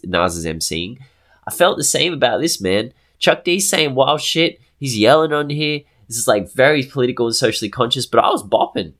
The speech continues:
I was just bopping 'cause it's just got that energy about it. It's got a vibe. Like,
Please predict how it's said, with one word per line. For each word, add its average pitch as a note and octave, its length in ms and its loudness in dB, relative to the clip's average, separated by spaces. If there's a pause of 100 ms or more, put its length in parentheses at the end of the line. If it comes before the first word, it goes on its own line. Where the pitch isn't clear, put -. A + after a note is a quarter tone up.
(120)
I C3+ 80 0
was A3 120 0
just C3+ 220 -4
bopping B2+ 420 2
'cause B2+ 140 -8
it's C#3+ 140 -4
just F3+ 200 0
got D#3 200 2
that A#2+ 160 -2
energy C3 500 0
about E2 320 2
it. D#2 80 -2
It's F#2 120 -6
got B2 180 2
a A2+ 40 0
vibe. G2 600 0
Like, F2+ 360 -2